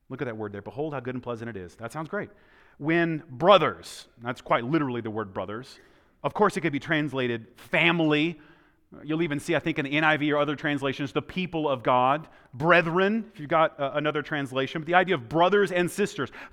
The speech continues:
family. Family, people drawn together. Now, historically, this might just have been because one of those,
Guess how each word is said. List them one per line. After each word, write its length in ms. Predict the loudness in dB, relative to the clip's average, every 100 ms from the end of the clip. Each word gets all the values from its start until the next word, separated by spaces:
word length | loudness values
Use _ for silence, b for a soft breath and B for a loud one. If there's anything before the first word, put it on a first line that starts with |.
| 4
family. 440 | 6 6 2 -2 -8 _ _ _ _ _ _ _ _ _ _ _ _
Family, 220 | 6 6
people 600 | 4 0 0 0 -2 -2 -4 -20 _ _
drawn 300 | 0 2 2
together. 500 | 2 2 2 0 -16 _ _ _ _ 0
Now, 120 | 2
historically, 520 | 2 4 6 6 4
this 220 | 0 -2
might 300 | 2 2 2
just 120 | 0 -4
have 100 | 0
been 160 | 0
because 340 | 0 0 0 0
one 320 | -2 0 2
of 160 | 2 0
those, 320 | -2 -2